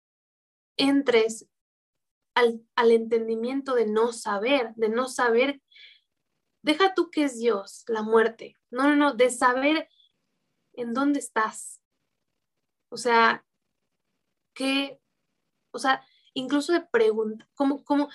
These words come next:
como empiezas a, a, a, a crecer con la idea de que ya sabes,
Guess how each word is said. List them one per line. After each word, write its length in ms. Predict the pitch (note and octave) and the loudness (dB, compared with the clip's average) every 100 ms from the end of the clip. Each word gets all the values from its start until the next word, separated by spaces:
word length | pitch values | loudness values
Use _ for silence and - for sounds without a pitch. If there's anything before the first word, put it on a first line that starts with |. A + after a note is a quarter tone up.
| - _ | -16 _
como 200 | - C#4+ | 0 2
empiezas 300 | D4 E4 A#4+ G#4+ | 2 2 2 2
a, 200 | C#4+ - - - - | -2 0 -2 -2 -2
a, 320 | A3+ A#3 - _ - | 0 0 -6 _ -6
a, 180 | A3+ A3+ | -6 -6
a 140 | A3+ A3+ | -14 -8
crecer 440 | A#3+ A3+ C#4 C#4 | -6 -6 -8 -8
con 120 | C4 | -6
la 80 | A#3 | -4
idea 160 | A3 C4 | -2 -4
de 100 | C4+ | -4
que 100 | A3+ | -4
ya 160 | A3+ | -4
sabes, 480 | - G#3+ G#3 C#4+ | -4 -4 -4 -10